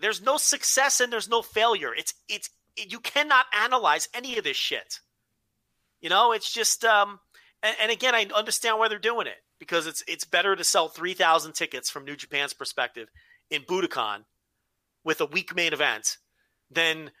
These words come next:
to run, uh, you know, a building that normally holds three thousand and to sell eighteen hundred. I get it.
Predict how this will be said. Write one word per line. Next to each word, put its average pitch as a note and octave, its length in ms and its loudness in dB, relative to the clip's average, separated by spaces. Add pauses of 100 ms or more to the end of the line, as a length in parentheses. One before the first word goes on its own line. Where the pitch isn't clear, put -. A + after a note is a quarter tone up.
(200)
to F3 100 -2
run, D#3+ 480 4 (140)
uh, C#3 500 2 (160)
you F3+ 100 -4
know, D#3 140 2
a D#3 180 0
building E3+ 320 -2
that D3+ 120 0
normally E3 380 0
holds F3 280 0
three D3 200 -4
thousand C3 380 0
and C3+ 100 -4
to C#3 80 -4
sell D3 340 2
eighteen D3+ 280 -4
hundred. C#3 360 -2
I C#3+ 160 2
get G#3 260 0
it. A#2+ 80 -8